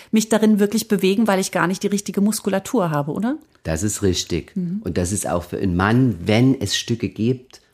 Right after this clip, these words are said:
Speaker 2: die auf Spitze getanzt werden. Also wir hatten jetzt im Repertoire She Was Black, da gibt es einen Spitzenschuhmann,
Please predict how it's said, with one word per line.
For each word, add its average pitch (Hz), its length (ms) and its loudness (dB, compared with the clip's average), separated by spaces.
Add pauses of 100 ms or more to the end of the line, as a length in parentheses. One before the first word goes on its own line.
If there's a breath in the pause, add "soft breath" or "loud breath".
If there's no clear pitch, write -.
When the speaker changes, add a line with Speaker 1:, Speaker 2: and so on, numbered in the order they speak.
(380)
Speaker 2:
die 101 440 0
auf 87 160 -6
Spitze - 340 -4
getanzt 107 500 -2
werden. 117 240 0
Also 87 280 -4
wir 90 120 -2
hatten 95 280 0
jetzt 87 200 -2
im 92 120 -4
Repertoire 87 600 -2 (160 loud breath)
She 101 240 -2
Was 87 280 -2
Black, 107 360 -2
da 104 60 -2
gibt 95 240 -4
es 87 140 -6
einen 82 180 -2
Spitzenschuhmann, 127 960 2